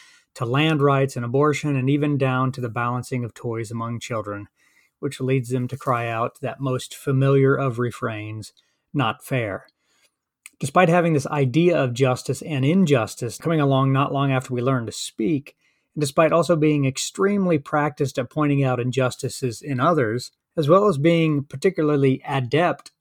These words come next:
at defending our own actions as just, we don't really know what justice is. Give a definition of justice,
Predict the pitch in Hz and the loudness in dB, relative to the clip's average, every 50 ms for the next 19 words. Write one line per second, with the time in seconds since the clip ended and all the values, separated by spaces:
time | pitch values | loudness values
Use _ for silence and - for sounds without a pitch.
0 | _ 143 135 127 131 135 131 - 151 143 143 139 131 123 117 117 131 156 185 202 | _ -10 -10 -8 -8 -8 -8 -4 -4 -2 0 0 0 0 2 2 2 2 2 0
1 | 175 147 120 113 - - - 120 107 101 - - 165 175 185 190 147 120 - 127 | 0 0 -2 -2 -4 -6 -6 -6 -6 -8 -8 -4 0 0 2 2 0 -2 -2 -4
2 | 95 95 101 98 - - - - _ _ _ _ _ _ _ _ _ _ _ _ | -2 -2 -4 -6 -8 -12 -16 -20 _ _ _ _ _ _ _ _ _ _ _ _
3 | _ - 147 139 165 208 214 196 175 160 151 147 143 139 135 127 110 110 117 123 | _ 0 2 2 2 2 2 2 2 2 2 2 2 4 4 2 0 0 -2 -4
4 | 117 110 - - 113 - 123 131 117 107 117 - - - _ _ _ _ _ _ | -4 -4 -6 -10 -14 -10 -6 -6 -6 -6 -8 -12 -18 -20 _ _ _ _ _ _
5 | _ _ _ _ _ _ _ _ _ _ - 160 170 180 175 160 170 165 147 160 | _ _ _ _ _ _ _ _ _ _ 2 4 4 6 6 6 6 6 4 2
6 | 160 143 147 - 147 131 123 139 139 135 135 - - 139 127 - - | 2 0 0 0 -2 0 2 4 4 4 4 2 -2 -4 -4 -4 -8